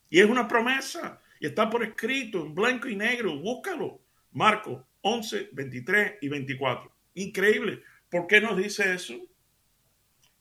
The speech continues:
¿Por qué Jesús nos da esa promesa? Dice, "Oye, si, si tú quieres mover esta montaña en tu vida, eh, y no tienes duda, eh, se mueve."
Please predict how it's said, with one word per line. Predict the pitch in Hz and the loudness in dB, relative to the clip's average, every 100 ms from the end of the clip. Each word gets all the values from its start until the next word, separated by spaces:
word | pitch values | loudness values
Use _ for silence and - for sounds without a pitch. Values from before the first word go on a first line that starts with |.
| - | -6
¿Por | 170 170 | -6 2
qué | 226 226 | 4 4
Jesús | 208 208 240 233 202 | 2 0 -6 -4 -2
nos | 165 143 | -2 0
da | 170 | 0
esa | 165 165 | -2 -6
promesa? | 156 151 202 190 156 | -6 -4 -4 -4 -8
Dice, | 135 160 | -8 -2
"Oye, | 180 160 | 0 -2
si, | - _ _ _ _ | -6 _ _ _ _
si | - - 139 143 | -14 -8 -8 -8
tú | 196 208 202 190 175 | -8 -6 -6 -8 -8
quieres | 175 180 170 | -2 0 0
mover | 165 170 165 | -4 -4 -4
esta | 165 160 | -6 -8
montaña | 156 151 165 160 147 | -10 -10 -10 -8 -8
en | 147 | -12
tu | 156 | -12
vida, | 175 151 117 _ _ _ _ - | -10 -10 -10 _ _ _ _ -6
eh, | 113 113 - - | -4 -4 -6 -6
y | 131 | -4
no | 127 135 | -2 0
tienes | 156 151 - | -2 -2 -8
duda, | - 117 165 117 - - _ _ _ _ _ _ _ _ _ _ _ _ _ _ _ _ _ _ | -20 -6 0 0 0 -6 _ _ _ _ _ _ _ _ _ _ _ _ _ _ _ _ _ _
eh, | 98 107 - | -4 -4 -4
se | 107 | -8
mueve." | - 98 - | -6 -6 -6